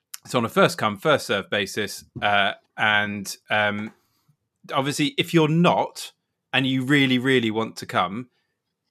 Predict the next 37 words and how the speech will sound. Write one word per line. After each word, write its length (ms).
you'll 160
be 120
at 80
the 60
back 200
of 60
the 40
queue, 260
but 180
message 300
us 120
anyway, 440
uh, 260
'cause 320
we're 120
not 160
sure 200
about 220
exactly 280
how 160
many. 180
We've 300
only 140
just 180
mentioned 320
this, 120
so 120
how 120
many 160
would, 200
will, 120
will 100
come 220
in. 180
Um, 420
but, 300
uh, 200